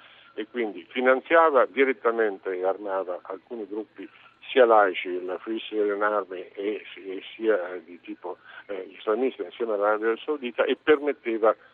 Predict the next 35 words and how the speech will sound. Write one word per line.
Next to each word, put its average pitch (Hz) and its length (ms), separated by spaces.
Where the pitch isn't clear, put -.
ai 101 180
foreign 110 320
fighters 107 420
di 104 120
andare 104 560
e 101 100
venire, 113 460
perché 101 220
il 101 100
suo 147 300
obiettivo 120 600
strategico 127 840
era 110 160
quello 113 300
di 107 120
abbattere 113 560
il 101 80
regime, 101 640
il 95 100
regime 92 340
di 85 80
Assad. 85 380
Dall'attentato 113 1400
di 123 80
Suruk 131 340
in 117 160
poi 110 320
è 90 60
cambiata 113 480
radicalmente 113 840
la 90 120
politica 87 560
della 87 220
Turchia. 85 540
Eh, 98 520